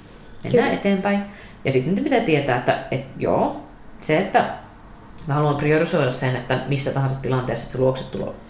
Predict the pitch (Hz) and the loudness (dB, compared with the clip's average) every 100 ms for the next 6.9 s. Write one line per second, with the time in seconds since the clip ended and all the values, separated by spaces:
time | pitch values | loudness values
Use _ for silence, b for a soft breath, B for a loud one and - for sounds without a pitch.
0 | - 110 117 127 135 135 226 330 B B | -10 -4 -2 0 0 0 0 0 B B
1 | B B - 127 131 - - 127 135 143 | B B -4 -4 -4 -4 -2 0 2 4
2 | 139 131 - - - - - 214 254 226 | 4 2 -4 -12 -8 -6 -2 0 2 2
3 | 143 139 143 131 135 131 - 127 127 123 | 4 4 2 2 2 2 2 2 0 -4
4 | 117 123 - - - - - - 139 135 | -4 -4 -4 -2 -2 0 -2 0 0 0
5 | 127 131 135 139 - 127 123 - - 127 | 2 2 2 0 0 0 0 -4 -6 -2
6 | 139 160 220 190 185 190 - 170 175 | 2 2 4 4 4 -2 2 2 2